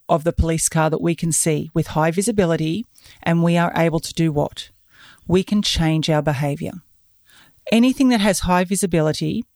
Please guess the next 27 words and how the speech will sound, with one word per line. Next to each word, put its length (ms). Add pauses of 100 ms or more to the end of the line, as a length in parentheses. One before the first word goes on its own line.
(120)
and 120
that 120
we 160
are 80
aware 480
of, 200 (280)
we 160
are 100
likely 560
to 200
adjust 380
our 120
behaviours 720 (220)
to 140
meet 240
the 120
expectations 1000 (120)
of 160
what 240
that 180 (160)
encounters 560
and 160
what 160
that 140
brings 320
with 160
it. 100